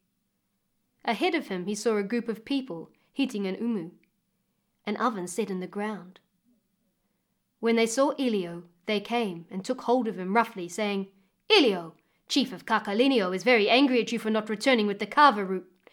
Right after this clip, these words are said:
He has ordered that we should roast you alive." Ilio answered, "If I am to die, then let me die at the feet of my chief." The people, being fond of Ilio, took him before the chief. "Why is this man not dead?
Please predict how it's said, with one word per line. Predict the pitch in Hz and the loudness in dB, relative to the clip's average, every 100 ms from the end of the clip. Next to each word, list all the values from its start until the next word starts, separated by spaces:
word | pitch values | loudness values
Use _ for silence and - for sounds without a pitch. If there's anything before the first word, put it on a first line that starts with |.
| - - | -6 4
He | 302 | 6
has | 220 | 8
ordered | 254 233 196 | 6 6 4
that | 196 | 0
we | 214 | 0
should | 262 190 | 0 4
roast | 226 262 - 220 | 6 6 4 -4
you | 208 | 0
alive." | 240 269 196 170 - _ _ _ _ _ _ _ _ _ _ _ | 2 2 0 -6 -18 _ _ _ _ _ _ _ _ _ _ _
Ilio | 190 185 180 190 | -10 -6 -4 -2
answered, | 196 196 190 190 _ _ _ _ _ _ _ | -4 -6 -10 -16 _ _ _ _ _ _ _
"If | - 247 | -2 4
I | 247 | 6
am | 247 | 6
to | 240 | 2
die, | 254 269 196 170 - _ _ _ _ _ | 4 6 4 -2 -10 _ _ _ _ _
then | 208 233 | 0 4
let | 240 | 4
me | 254 | 4
die | 262 214 | 4 2
at | 190 | 2
the | 208 | -4
feet | 214 196 | -4 -6
of | 190 | -6
my | 202 202 | -6 -6
chief." | - 240 180 - _ _ _ _ _ _ _ _ _ _ _ _ - | -6 -8 -8 -14 _ _ _ _ _ _ _ _ _ _ _ _ -16
The | 202 | -6
people, | 240 233 202 | -4 -4 -4
being | 202 196 | -2 -4
fond | - 233 220 | -2 -2 -2
of | 180 | -6
Ilio, | 185 180 175 170 175 | -8 -8 -8 -12 -10
took | 247 247 | -8 -8
him | 185 | -10
before | 175 185 196 | -10 -8 -8
the | 180 | -8
chief. | - 240 196 _ _ _ _ _ _ _ _ _ _ _ _ - | -10 -10 -12 _ _ _ _ _ _ _ _ _ _ _ _ 4
"Why | 285 320 | 10 10
is | 240 233 | 8 2
this | 233 - | -4 -4
man | 208 208 196 | -2 -2 -2
not | 214 202 - | -4 -4 -4
dead? | 196 185 | -4 -4